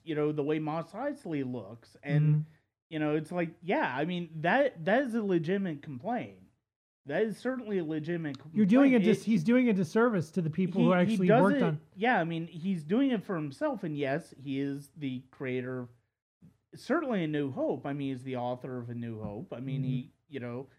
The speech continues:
Speaker 1: and to a certain extent, I respect the idea of the auteur theory, but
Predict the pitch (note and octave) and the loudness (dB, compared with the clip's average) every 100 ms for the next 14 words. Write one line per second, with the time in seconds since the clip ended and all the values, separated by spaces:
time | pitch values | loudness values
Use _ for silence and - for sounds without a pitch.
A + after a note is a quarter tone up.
0 | _ _ _ _ C#3 C#3+ C#3+ D3 - - | _ _ _ _ -6 -6 -6 -12 -14 -4
1 | F3 E3 F3 E3+ D#3 - C#3 D3 D#3 C#3+ | -2 -2 -6 -4 -8 -6 -6 -4 -4 -4
2 | B2+ - C3+ C3+ C#3 C3 C3 B2+ B2+ B2 | -6 -6 -8 -4 -2 -2 -2 -2 -4 -4
3 | A#2+ A#2 A2+ A2 A#2+ A2 A2+ A2 G#2 A#2 | -6 -6 -6 -10 -12 -12 -12 -12 -10 -8
4 | G3+ D#3+ C3+ C3 C3 | -8 -4 -2 -2 -4